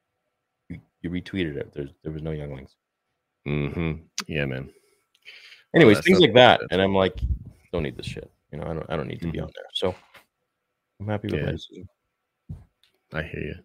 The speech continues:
Speaker 2: No, that's a good one. That's a good one there, bro. Nothing wrong with it, bro.
Speaker 1: No.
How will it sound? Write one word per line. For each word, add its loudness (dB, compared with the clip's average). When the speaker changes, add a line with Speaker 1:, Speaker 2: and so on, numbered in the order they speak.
Speaker 2:
No, -4
that's -2
a -8
good -6
one. -10
That's 2
a 2
good 8
one 4
there, 6
bro. 0
Nothing -2
wrong 4
with 0
it, 2
bro. 6
Speaker 1:
No. -8